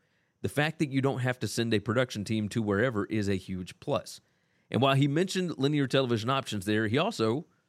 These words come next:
again, mentioned the possibility of an all-in deal with Apple T V, who also, as I have said on the show before, did an all-in deal with M L S while sub-licensing some of those games to Fox,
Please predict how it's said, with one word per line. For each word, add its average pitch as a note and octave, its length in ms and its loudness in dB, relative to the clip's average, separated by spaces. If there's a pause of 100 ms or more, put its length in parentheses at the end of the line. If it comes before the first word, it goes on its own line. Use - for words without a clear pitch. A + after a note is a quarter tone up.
again, D#3 320 -2
mentioned B2 300 -2
the - 20 -4
possibility B2+ 540 0
of A#2 120 -2
an A#2+ 60 -4
all-in B2+ 400 0
deal A2 180 2
with G#2 120 -2
Apple F#2 180 -4
T A#3 160 -2
V, A#2+ 240 -10 (540)
who B2+ 400 4 (100)
also, B2+ 520 2 (220)
as G2 160 -6
I G2+ 120 0
have G2 120 0
said G#2+ 180 0
on G#2 100 -2
the F#2+ 40 -4
show G2 160 -2
before, B2 340 0
did A#2+ 220 2
an C3 100 -2
all-in C3 360 0
deal A#2 300 2
with A#2 200 0
M A2 140 -2
L G#2 160 0
S B2 280 0 (400)
while G#2+ 180 2
sub-licensing A#2+ 800 0
some D#3 220 0
of B2+ 40 0
those A2+ 180 2
games G#2+ 300 -2
to G2 100 -4
Fox, - 480 -4